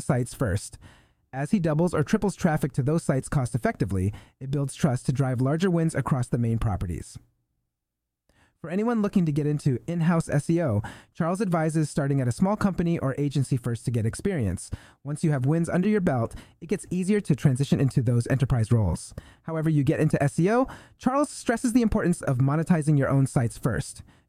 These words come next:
Going through the process of making money online gives you more empathy for business stakeholders later.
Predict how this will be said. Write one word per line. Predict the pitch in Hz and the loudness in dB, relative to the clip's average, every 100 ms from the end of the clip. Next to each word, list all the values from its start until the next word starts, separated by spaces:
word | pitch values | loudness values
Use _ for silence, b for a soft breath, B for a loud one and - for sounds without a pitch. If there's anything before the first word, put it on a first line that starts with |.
| - | -8
Going | 202 240 | -4 0
through | 262 | 0
the | 180 | 0
process | - 151 156 151 | 0 -2 0 2
of | 123 | 4
making | 151 202 | 4 4
money | 185 175 143 | 2 2 2
online | 131 127 131 | 2 2 2
gives | 127 127 | 2 4
you | 127 | 4
more | 147 233 | 4 2
empathy | 247 233 196 208 | 2 2 0 -2
for | - | 0
business | 123 139 165 - | 0 2 2 2
stakeholders | 160 160 151 143 | 0 2 2 2
later. | 117 95 76 | 2 0 0